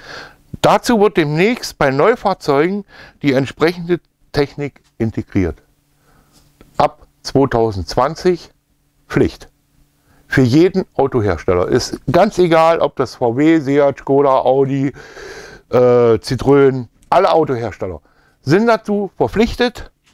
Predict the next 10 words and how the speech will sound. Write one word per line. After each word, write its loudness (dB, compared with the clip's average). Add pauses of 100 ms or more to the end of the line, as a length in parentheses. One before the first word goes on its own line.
(500)
ab -4
zweitausendzwanzig -2 (240)
dieses -2
Teil -2
einzubauen. -4 (440)
Vorher 2
war 2
das -2
immer 0
so, 2